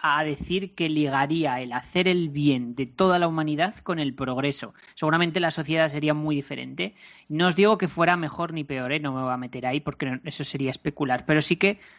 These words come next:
el progreso hubiera sido diferente y estaríamos ahora ante otros dilemas y otros problemas y seguramente se hubieran resuelto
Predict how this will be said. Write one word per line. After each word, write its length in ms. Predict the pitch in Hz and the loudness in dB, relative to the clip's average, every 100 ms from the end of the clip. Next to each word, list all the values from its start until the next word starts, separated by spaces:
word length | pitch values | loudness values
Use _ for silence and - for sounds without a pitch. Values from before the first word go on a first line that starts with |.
| _ | _
el 160 | 156 143 | -2 0
progreso 540 | 156 143 156 156 180 | 2 2 2 0 -2
hubiera 240 | 156 143 147 | 0 0 -2
sido 260 | 156 143 | -6 -8
diferente 560 | 131 - 131 131 143 175 | -8 -10 -10 -10 -4 -2
y 340 | 165 127 117 | -2 -4 -6
estaríamos 520 | 120 - 135 131 143 147 | -8 -2 0 0 0 2
ahora 240 | 143 139 | 4 4
ante 300 | 135 135 131 | 0 -4 -2
otros 320 | 131 139 127 | -2 -4 -6
dilemas 440 | 135 127 143 151 131 | -4 -4 0 0 -2
y 60 | |
otros 220 | 127 131 | -4 -4
problemas 600 | - 135 127 139 160 185 - - - - | -4 -4 -2 0 0 -2 -8 -18 -12 -2
y 120 | 147 | 2
seguramente 480 | 151 147 147 143 147 | 4 4 4 0 -2
se 80 | |
hubieran 260 | 151 143 139 | -2 -2 -4
resuelto 720 | 135 - 143 135 143 139 - | -8 -8 -8 -6 -6 -6 -10